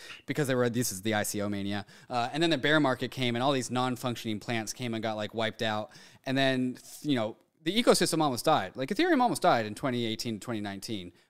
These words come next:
But, like, we had Uniswap grow, we had MakerDAO grow, and then we had the DeFi summer season where, like, the sunlight and the fertilizer came back. But now we had these really good plants.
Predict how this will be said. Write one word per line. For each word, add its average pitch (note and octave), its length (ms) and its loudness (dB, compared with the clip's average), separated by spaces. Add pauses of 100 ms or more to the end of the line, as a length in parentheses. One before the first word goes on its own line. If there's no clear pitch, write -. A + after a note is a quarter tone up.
But, C#3 100 0
like, A#2+ 240 -2
we C#3 80 -2
had A2+ 180 -4
Uniswap C#3 520 4
grow, C3 280 2
we B2+ 80 2
had A#2+ 120 -2
MakerDAO A#2+ 600 -2
grow, A2+ 380 -2 (200)
and D3+ 120 0
then E3 80 6
we D#3+ 80 4
had C3+ 160 0
the B2 80 -2
DeFi B2 600 2
summer D#3+ 380 4
season A#2 400 -2
where, A#2 160 0
like, A#2 180 -2
the B2 80 -4
sunlight C3+ 440 2
and A#2+ 80 -4
the A2 40 -10
fertilizer A#2 520 -2
came A2 300 -6
back. B2+ 360 0 (240)
But D#3 100 2
now G#3 120 4
we F3+ 100 4
had D#3 140 -2
these C3 140 -2
really C#3+ 200 2
good A#2 160 -4
plants. G#2 500 -2